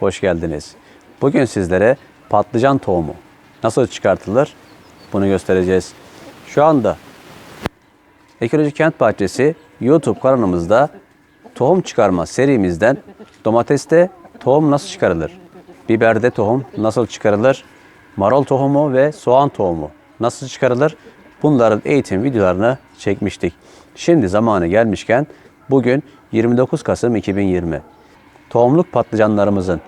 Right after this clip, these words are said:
hasatını yaptık. Sizlere bu patlıcanları ne zaman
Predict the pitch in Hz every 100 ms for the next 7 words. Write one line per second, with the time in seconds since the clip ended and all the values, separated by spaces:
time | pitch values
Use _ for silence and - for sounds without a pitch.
0 | - - - 127 - 101 82 80 127 -
1 | 160 165 _ _ _ _ - 160 131 104
2 | 120 170 - - - - - - 143 135
3 | 123 113 104 95 87 85 76 _ _ _
4 | _ - 110 131 156 165